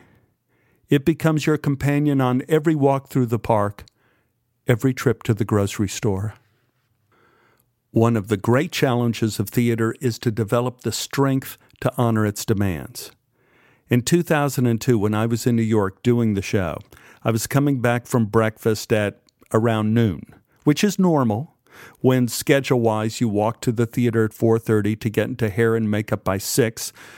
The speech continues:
to warm up and do a show at eight, to leave the theater at ten thirty, to start drinking at eleven, to get home by two.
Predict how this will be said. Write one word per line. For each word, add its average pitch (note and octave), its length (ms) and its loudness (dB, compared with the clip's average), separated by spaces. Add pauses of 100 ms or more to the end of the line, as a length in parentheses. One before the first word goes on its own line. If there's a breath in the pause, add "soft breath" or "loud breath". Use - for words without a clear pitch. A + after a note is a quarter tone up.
(140 loud breath)
to C#3 100 4
warm B2+ 300 2
up B2 180 -2
and A#2 120 -2
do A2+ 160 2
a A2 60 0
show A2 260 0
at - 160 -4
eight, D3+ 320 -2
to B2 100 0
leave B2 220 0
the A2 100 -2
theater B2 380 0
at G#2+ 140 -4
ten E3+ 200 0
thirty, C#3 380 0 (240 loud breath)
to C3 80 -2
start B2+ 320 0
drinking C#3+ 420 2
at A#2+ 100 0
eleven, A#2+ 480 2 (260 soft breath)
to B2 100 2
get A2+ 220 2
home A2 260 2
by F#2+ 220 2
two. - 360 -6